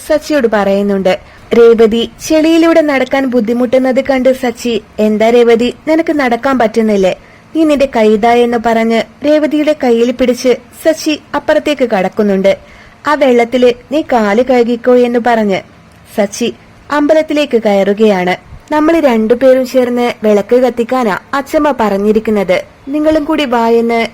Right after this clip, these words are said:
രേവതി പറഞ്ഞത് കേട്ട് സച്ചി രേവതിയുടെ കയ്യിൽ പിടിക്കുകയാണ്. അങ്ങനെ രേവതിയുടെ കയ്യിൽ പിടിച്ച്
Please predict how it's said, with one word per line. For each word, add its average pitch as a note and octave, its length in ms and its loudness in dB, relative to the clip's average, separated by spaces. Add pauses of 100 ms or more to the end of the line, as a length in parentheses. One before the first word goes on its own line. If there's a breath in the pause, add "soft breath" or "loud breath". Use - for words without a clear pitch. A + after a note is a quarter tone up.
രേവതി G#3 440 2
പറഞ്ഞത് A#3 400 0
കേട്ട് A3+ 380 0 (460 loud breath)
സച്ചി D4+ 400 -4 (360 loud breath)
രേവതിയുടെ D4+ 440 0 (100)
കയ്യിൽ A#3 280 0
പിടിക്കുകയാണ്. A3+ 1080 0
അങ്ങനെ F#3+ 260 0
രേവതിയുടെ G3 600 0
കയ്യിൽ A3+ 300 2
പിടിച്ച് A3+ 360 2